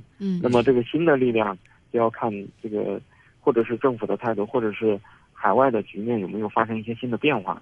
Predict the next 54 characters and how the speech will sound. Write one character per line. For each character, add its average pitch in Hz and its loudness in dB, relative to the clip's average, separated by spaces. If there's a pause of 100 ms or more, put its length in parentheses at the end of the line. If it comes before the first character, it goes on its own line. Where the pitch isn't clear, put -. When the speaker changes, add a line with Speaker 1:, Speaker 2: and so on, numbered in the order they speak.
(120)
Speaker 1:
嗯。 180 -4
Speaker 2:
来 98 -2
去 104 -6
判 98 -6
断。 90 -4 (120)
Speaker 1:
那 311 -6
除 320 0
此 381 2
以 208 2
外， 202 0
今 277 -4
天 349 2
有 214 0
一 156 -2
个 196 -2
比-， - -8
比 185 0
较 233 0
特 285 0
别 151 0
的， 175 2
就 240 -2
是 220 0
那 233 0
只 240 2
新 311 0
泰 254 2
电 233 2
器 254 0
这 196 0
只 190 2
股 170 0
份， 170 2
就 185 2
是 185 0
成-， - -2 (120)
呃， 180 2
成 208 4
为 233 2
了 220 2
这 220 0
个 214 2
创 254 0
业 214 4
板 156 2
退 220 2
市 180 2
的 196 2
第 208 0
一 220 0
只 214 -2
股 147 -2
票 101 -2
哈。 147 0